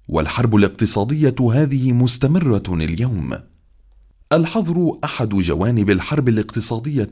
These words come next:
ضدنا، والحمد لله لم ننهزم ولم نركع، بل تغلبنا على هذه المشكلة، وسوف نتغلب بعد الآن أيضًا إن شاء الله، وسنصنع من الحظر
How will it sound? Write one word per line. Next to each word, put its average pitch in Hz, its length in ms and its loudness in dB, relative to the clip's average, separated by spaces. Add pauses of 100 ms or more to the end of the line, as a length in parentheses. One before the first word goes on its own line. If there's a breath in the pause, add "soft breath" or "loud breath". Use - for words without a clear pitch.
ضدنا، 87 640 -4 (400)
والحمد 101 460 -2
لله 104 500 2 (400 soft breath)
لم 160 360 4
ننهزم 76 560 -4 (480)
ولم 156 360 4
نركع، 87 480 -4 (440)
بل 80 220 0
تغلبنا 117 680 0
على 113 200 0
هذه 127 400 -2
المشكلة، 85 640 -6 (600)
وسوف 156 400 2
نتغلب 147 580 0
بعد 101 380 0
الآن 127 340 0
أيضًا 123 560 0 (380 loud breath)
إن 180 140 2
شاء 110 360 -4
الله، 87 420 -4 (480)
وسنصنع 95 720 0
من 101 180 2
الحظر 101 540 -2